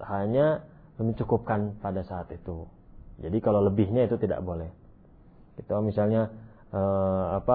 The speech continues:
memakan makanan yang haram juga, itu kondisi darurat pada kadar yang darurat. Jadi tidak boleh lebih, kalau lebih itu,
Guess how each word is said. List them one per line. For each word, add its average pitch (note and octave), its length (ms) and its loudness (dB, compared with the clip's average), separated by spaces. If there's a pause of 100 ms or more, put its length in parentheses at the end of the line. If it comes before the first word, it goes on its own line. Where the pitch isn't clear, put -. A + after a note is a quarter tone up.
memakan G#2 560 0
makanan G2+ 320 -2
yang G2 400 0
haram G2 400 -2
juga, A#2+ 320 0
itu - 160 -4
kondisi G#2 400 -2
darurat G2 400 0
pada C3 480 6 (320)
kadar C3 320 8
yang B2+ 160 6
darurat. G2+ 480 0
Jadi B2+ 240 0
tidak G2 160 2
boleh C#3 160 8
lebih, C3 240 8
kalau A2 160 6
lebih G#2 320 0
itu, F#3+ 320 -2